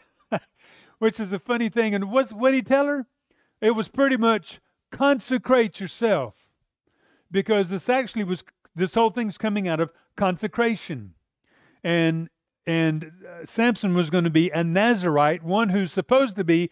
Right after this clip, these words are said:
consecrated to the Lord, which is demonstrated through outward signs of what should be an inward heart thing, which,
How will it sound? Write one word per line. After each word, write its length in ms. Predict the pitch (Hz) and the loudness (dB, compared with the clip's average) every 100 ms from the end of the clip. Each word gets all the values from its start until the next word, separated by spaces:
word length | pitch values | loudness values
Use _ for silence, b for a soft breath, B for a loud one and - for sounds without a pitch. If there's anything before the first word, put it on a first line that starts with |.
| b b _ | b b _
consecrated 680 | - 254 - 214 208 190 165 | 0 0 -2 -2 2 2 0
to 120 | 180 | -2
the 100 | 143 | -2
Lord, 420 | 135 131 170 190 - _ b b b - | 0 2 2 0 -8 _ b b b 0
which 220 | 190 185 | 0 2
is 100 | 156 | -2
demonstrated 760 | 220 262 254 196 208 190 185 | 0 2 0 0 0 2 2
through 160 | 175 180 - | 0 -2 0
outward 440 | 220 233 190 170 | 0 0 -2 -4
signs 1080 | - - - 233 240 185 147 160 202 175 - _ _ | -8 -20 -4 -2 0 0 -2 -2 -4 -8 -16 _ _
of 160 | 175 156 | -4 0
what 240 | 180 202 | 0 0
should 400 | - - 294 311 | -4 -4 0 0
be 140 | 240 190 | 2 0
an 100 | 180 196 | 0 -4
inward 480 | 220 190 160 151 - | -4 -2 -2 -4 -8
heart 320 | - 233 180 | -2 0 0
thing, 280 | 165 143 147 | -4 -4 -4
which, 200 | 151 - | -8 -12